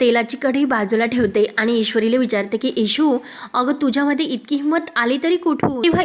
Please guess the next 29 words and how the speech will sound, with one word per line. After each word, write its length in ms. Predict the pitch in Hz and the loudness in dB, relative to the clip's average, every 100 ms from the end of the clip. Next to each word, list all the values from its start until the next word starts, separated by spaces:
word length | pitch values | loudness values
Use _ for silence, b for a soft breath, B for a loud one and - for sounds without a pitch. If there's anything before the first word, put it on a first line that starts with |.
| 339 | 2
ईशू 260 | 311 381 | 2 4
म्हणते 240 | 392 349 311 | 4 2 0
की, 140 | 330 330 | -4 -2
"आई, 240 | 262 277 | -2 0
अगं 300 | 302 277 262 | -2 -2 -2
मला 200 | 285 254 | -2 -2
सुद्धा 260 | 277 294 294 | -2 -2 -2
माहिती 340 | 320 254 214 | 0 -2 -2
नाही, 380 | 254 262 240 233 | -2 -2 0 -2
जे 180 | 220 254 | 0 0
माझ्या 260 | 254 247 277 | 0 0 2
मनात 280 | 254 233 240 - | 2 0 -4 -2
आले 320 | 240 247 220 | 0 2 2
तर 140 | 233 | 0
पटकन 420 | 254 254 233 - 294 | -2 -4 -4 0 2
मला 180 | 294 | 2
ते 160 | 302 320 | 2 0
सुचले 480 | 311 262 240 254 262 B B B - | 0 0 0 2 0 B B B -2
आणि 180 | 247 | 0
शेवटी 300 | 285 285 269 | 2 0 2
मी 100 | 339 | 2
तेच 360 | 370 294 262 247 | 2 0 -2 -2
केले." 220 | 277 240 | -2 0
तेव्हा 180 | 262 277 | 2 0
जयू 240 | 262 254 | 2 4
आत्या 240 | 254 254 330 | 2 2 2
म्हणते 260 | 370 285 | 4 4
की, 120 | 269 302 | 0 0
"अगं 240 | 254 233 | 0 2